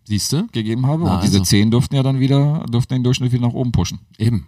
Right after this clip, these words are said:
Speaker 1: Also ich glaub, wir sind heute sehr, sehr gut weggekommen. Ihr dürft uns das natürlich gerne schreiben und selber ausrechnen,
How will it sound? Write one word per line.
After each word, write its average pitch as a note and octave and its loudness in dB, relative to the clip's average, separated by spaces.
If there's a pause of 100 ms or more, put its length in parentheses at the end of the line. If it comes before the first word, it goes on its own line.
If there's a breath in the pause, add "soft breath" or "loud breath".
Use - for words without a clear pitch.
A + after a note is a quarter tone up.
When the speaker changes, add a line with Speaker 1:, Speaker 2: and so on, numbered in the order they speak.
Speaker 1:
Also F#2+ 0
ich A#2 -2
glaub, D3 -2
wir A#2 -4
sind A2 2
heute G#2 0
sehr, F#2 -2
sehr F2+ 0
gut F2+ -4
weggekommen. F#2 -6
Ihr A2 -2
dürft A2+ 0
uns - 0
das - -4
natürlich G#2+ -2
gerne G2+ -2
schreiben A2 -2
und G2+ -4
selber G#2+ 0
ausrechnen, G#2 -4